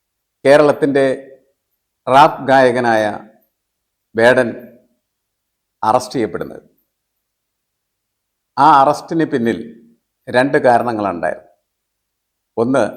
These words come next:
വേടന്റെ കയ്യിൽ ഗഞ്ചാവുണ്ടായിരുന്നു. രണ്ട്, വേടന്റെ മാലയിൽ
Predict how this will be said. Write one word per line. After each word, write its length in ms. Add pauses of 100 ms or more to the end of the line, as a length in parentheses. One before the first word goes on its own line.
(1120)
വേടന്റെ 500
കയ്യിൽ 240 (1500)
ഗഞ്ചാവുണ്ടായിരുന്നു. 880 (1400)
രണ്ട്, 260 (1300)
വേടന്റെ 440
മാലയിൽ 400